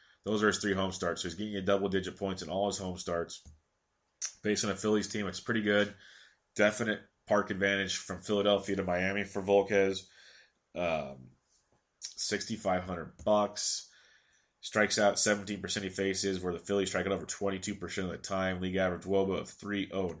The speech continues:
nine. Uh, Phillies team total is one of the lower ones on the board at three ninety-nine.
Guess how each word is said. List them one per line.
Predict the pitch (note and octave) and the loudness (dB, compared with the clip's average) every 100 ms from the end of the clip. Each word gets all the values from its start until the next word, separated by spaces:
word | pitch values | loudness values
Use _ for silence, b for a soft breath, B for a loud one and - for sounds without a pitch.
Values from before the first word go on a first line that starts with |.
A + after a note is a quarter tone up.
| E2 | 0
nine. | G2+ G2+ G2+ G2 G2 B B B B B B B - | 4 4 4 0 -8 B B B B B B B -12
Uh, | - A#1+ A1 G1+ - - | -10 -8 -10 -12 -18 -10
Phillies | - G#2+ G#2+ G#2 G2+ F#2+ F2 - | 0 2 2 2 0 -2 -4 -4
team | - G2+ G2 F#2+ | -6 -6 -8 -8
total | F2+ G2 G2 G2 F#2+ F2+ | -4 0 0 0 0 -2
is | E2+ | -4
one | F#2+ | -4
of | A#2 | -2
the | F#2 | 0
lower | F#2+ G#2+ G#2 | 4 4 4
ones | G2+ | 2
on | F2+ | -2
the | F2 | -4
board | G2 G#2+ F#2+ | 2 2 2
at | |
three | - G#2 | -2 -6
ninety-nine. | G2 F#2 E2+ F#2+ G2 G2 | -4 -4 0 2 2 0